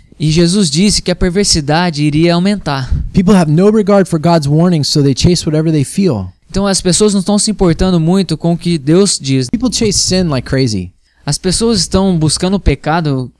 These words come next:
Speaker 1: que nem louco, velho.
Speaker 2: And they encourage other people to do it too.
Speaker 1: E eles encorajam as pessoas a fazer isso também.
Speaker 2: But Jesus' warnings about not lusting after a woman in his heart, those are, warnings are to men.
Speaker 1: Mas os alertas e avisos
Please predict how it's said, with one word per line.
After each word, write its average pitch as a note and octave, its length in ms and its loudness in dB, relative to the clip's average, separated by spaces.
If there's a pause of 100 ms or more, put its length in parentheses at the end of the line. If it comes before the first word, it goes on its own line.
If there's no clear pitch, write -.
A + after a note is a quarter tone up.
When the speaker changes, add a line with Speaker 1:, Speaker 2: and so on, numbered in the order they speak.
Speaker 1:
que D#3 80 -4
nem F3 140 -2
louco, C#3+ 340 0
velho. - 180 -18
Speaker 2:
And C#3 80 0
they F3 120 2
encourage F3+ 340 0
other F3 160 2
people D3+ 240 0
to D3 100 2
do C#3+ 140 2
it C3+ 180 2
too. G2+ 220 0 (100)
Speaker 1:
E D3 160 -2
eles F#3 200 0
encorajam G3 520 0
as G3 140 -2
pessoas F3 320 0
a F#3+ 80 -2
fazer F#3+ 300 0
isso - 120 4
também. C3+ 320 0 (360)
Speaker 2:
But C#3+ 120 -2
Jesus' G#3+ 440 0
warnings F#3+ 340 0
about D3+ 240 -2
not D3+ 180 0
lusting D#3+ 380 0
after D#3 240 -2
a C#3 80 2
woman D3 360 0
in D3 140 0
his B2 120 -2
heart, C#3 320 -2
those D3 200 0
are, D#3+ 160 -4
warnings D3+ 300 0
are B2+ 60 0
to - 120 -4
men. A2+ 340 -2 (140)
Speaker 1:
Mas C#3 200 -2
os D#3+ 160 -2
alertas D#3+ 520 -2
e D#3 60 -2
avisos D3 800 -2